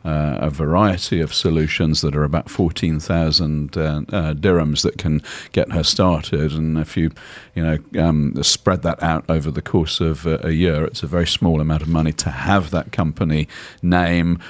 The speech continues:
the bank account associated with it, and, and that, that, thus to have a, a, a more professional appearance.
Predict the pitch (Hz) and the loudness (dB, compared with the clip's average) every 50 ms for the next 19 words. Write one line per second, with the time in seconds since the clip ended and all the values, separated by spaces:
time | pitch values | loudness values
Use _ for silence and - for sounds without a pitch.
0 | - _ - 87 67 87 82 82 78 - 82 - - - 82 80 78 76 76 - | -10 _ -4 -2 0 2 0 0 -2 -4 -10 -8 -4 -2 0 0 0 -2 -4 -6
1 | 78 73 - - 85 80 76 - - 78 73 73 76 - - 90 - 73 73 69 | -6 -6 -2 0 0 0 0 0 -2 -2 -2 -2 -2 -2 -4 -4 -2 -2 -2 0
2 | 65 76 76 73 - - - 78 69 69 69 113 127 123 127 131 135 131 123 - | 2 2 0 0 0 -2 -2 0 0 0 0 0 0 0 -2 -2 0 0 0 0
3 | - 98 - 151 110 - 95 113 113 92 - - - 85 85 95 78 85 - - | 0 -2 2 2 2 2 2 0 0 0 0 0 0 0 0 0 0 -2 -2 -2
4 | 90 85 - 82 85 82 78 78 - - 82 - - 87 76 - - - 78 76 | -4 -4 -2 -2 -2 0 -2 -2 -2 -4 -2 0 0 -2 -2 -2 -6 -6 -6 -6
5 | 69 - - 87 73 65 65 65 67 - - - | -6 -6 -6 -6 -4 -4 -6 -10 -10 -8 -10 -10